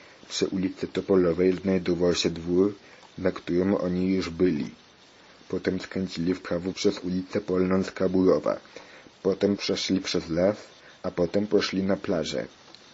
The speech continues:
„No nareszcie znaleźliśmy nasz statek.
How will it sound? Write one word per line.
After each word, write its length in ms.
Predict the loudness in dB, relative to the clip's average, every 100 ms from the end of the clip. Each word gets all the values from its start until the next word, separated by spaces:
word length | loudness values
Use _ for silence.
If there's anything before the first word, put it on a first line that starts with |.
| -20 -20 -20 -20 -10
„No 180 | -2 0
nareszcie 540 | 2 2 0 0 -2
znaleźliśmy 800 | 0 0 4 2 2 -2 -2 -2
nasz 240 | -2 -2 -4
statek. 680 | -6 -2 -2 -2 -8 -10